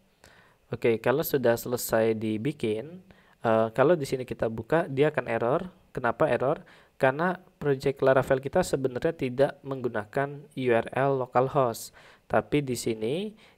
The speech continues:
kita menggunakan satu dua tujuh seperti ini. Jadi perlu kita copy, lalu kita buka file I N V. Oke, file I N V-nya dibuka, dan di bagian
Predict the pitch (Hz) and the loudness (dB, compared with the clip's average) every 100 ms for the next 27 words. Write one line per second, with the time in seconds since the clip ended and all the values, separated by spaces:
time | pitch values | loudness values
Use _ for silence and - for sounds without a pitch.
0 | - 120 - 143 151 143 123 113 107 - | -8 -8 0 0 0 -4 -4 -4 -6 -6
1 | 139 139 143 - 117 127 120 107 120 110 | -6 -6 -4 -2 0 -2 -2 -4 -4 -6
2 | 117 - - - 110 107 104 - _ _ | -6 -8 -10 -6 -6 -6 -12 -16 _ _
3 | - - 117 - 123 127 - - 117 113 | -16 -6 -2 -2 0 -2 -2 -2 -2 0
4 | 120 - 131 180 - - _ _ _ 123 | -4 -2 -4 -4 -8 -20 _ _ _ 0
5 | 117 117 120 117 113 117 113 120 117 - | 0 0 -4 -2 -2 -4 -4 -4 -4 -4
6 | 135 143 143 147 127 117 113 - 120 180 | 0 0 0 -4 -4 -4 -6 -6 -4 -6
7 | - _ _ _ _ _ _ _ _ _ | -10 _ _ _ _ _ _ _ _ _
8 | _ - 113 - 139 160 - 117 - 120 | _ -12 -6 -2 -2 0 2 2 2 -4
9 | 120 - 127 135 123 117 117 - 120 156 | -4 -6 -4 -2 -2 -2 -4 -4 0 0
10 | 233 _ - - _ 123 123 120 120 117 | -2 _ -20 -20 _ 0 2 2 0 4
11 | 117 113 123 | 4 4 0